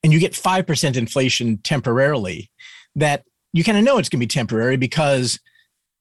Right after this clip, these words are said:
the inflation expectations are what actually drive prices. That a seller, a vendor cannot cons-, persistently raise prices at five percent because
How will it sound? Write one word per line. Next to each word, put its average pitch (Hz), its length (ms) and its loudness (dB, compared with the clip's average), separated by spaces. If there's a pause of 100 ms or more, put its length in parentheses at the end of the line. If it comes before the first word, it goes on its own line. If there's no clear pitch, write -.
(200)
the 139 460 0
inflation 165 380 0
expectations 139 960 -2
are 123 60 2
what 123 220 0
actually 135 460 -2
drive 117 380 -2
prices. - 640 -4 (520)
That 127 340 0 (160)
a 110 220 -2
seller, 170 560 0
a 110 60 -2
vendor 135 480 2
cannot 156 760 -2 (1300)
cons-, 127 260 -2 (220)
persistently 127 680 0
raise 131 280 0
prices 127 380 0
at 110 100 -6
five 220 220 0
percent 120 380 -4
because 117 720 -2